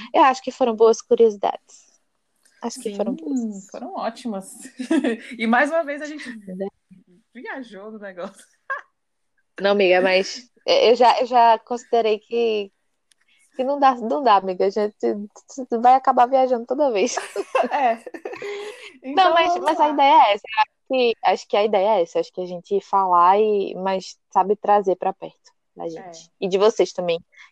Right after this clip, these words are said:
Speaker 1: queridos ouvintes.
Speaker 2: Espero que vocês entendam a gente, gente. <laughs> Não,
Speaker 1: É.
Speaker 2: não fiquem com raiva da gente, porque às vezes a gente viaja demais. <laughs> Mas beleza.
Speaker 1: <laughs>
Speaker 2: Amiga, tá pronta pra se
Speaker 1: Oi.
Speaker 2: emocionar?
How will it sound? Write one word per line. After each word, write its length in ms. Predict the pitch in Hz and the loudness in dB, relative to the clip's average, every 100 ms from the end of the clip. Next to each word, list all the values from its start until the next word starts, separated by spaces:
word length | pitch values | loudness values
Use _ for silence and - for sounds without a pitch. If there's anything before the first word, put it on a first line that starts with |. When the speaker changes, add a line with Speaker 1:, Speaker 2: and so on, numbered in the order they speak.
| _ | _
Speaker 1:
queridos 320 | 190 185 180 | 2 2 4
ouvintes. 500 | 190 185 160 - - | 2 0 -6 -12 -20
Speaker 2:
Espero 340 | 220 262 262 269 | -16 -8 -6 -6
que 60 | |
vocês 400 | 254 285 277 277 | -10 -10 -10 -14
entendam 500 | 294 320 294 262 254 | -16 -18 -16 -14 -12
a 100 | 240 247 | -12 -12
gente, 420 | 240 214 220 226 | -16 -16 -20 -14
gente. 440 | 226 202 - - | -8 -6 -6 -10
<laughs> 720 | 330 311 - 370 - - - - _ _ _ | -12 -12 -10 -12 -12 -18 -20 -20 _ _ _
Não, 160 | 233 254 | -4 2
Speaker 1:
É. 200 | 226 214 - - - | 2 2 -2 -16 -12
Speaker 2:
não 180 | 285 330 | -6 -4
fiquem 320 | 277 277 - | -2 0 -2
com 120 | - | -4
raiva 320 | 294 262 269 269 | -6 -4 -6 -10
da 120 | 269 | -18
gente, 280 | 240 233 - | -18 -20 -20
porque 200 | 247 240 | -20 -18
às 140 | 226 | -18
vezes 160 | 247 240 | -18 -18
a 80 | |
gente 460 | 240 254 247 277 233 | -18 -20 -20 -20 -20
viaja 420 | 202 214 214 233 | -18 -12 -12 -14
demais. 640 | 202 226 214 185 190 196 _ - | -16 -16 -14 -14 -16 -20 _ -16
<laughs> 1080 | 339 349 320 - _ _ _ _ 403 466 - | -12 -12 -14 -20 _ _ _ _ -20 -20 -10
Mas 220 | 196 226 | -6 -2
beleza. 560 | 254 226 202 208 226 - _ _ _ _ | -2 -2 -2 -6 -8 -10 _ _ _ _
Speaker 1:
<laughs> 480 | _ _ _ _ 214 | _ _ _ _ -12
Speaker 2:
Amiga, 440 | 262 240 180 - _ _ _ _ | -12 -8 -8 -10 _ _ _ _
tá 140 | - 233 | -14 -12
pronta 320 | 262 254 254 | -8 -10 -10
pra 160 | 240 214 | -16 -6
se 160 | 247 | 2
Speaker 1:
Oi. 140 | 190 147 | 4 4
Speaker 2:
emocionar? 600 | 247 220 240 226 190 | -2 -12 -10 -12 -14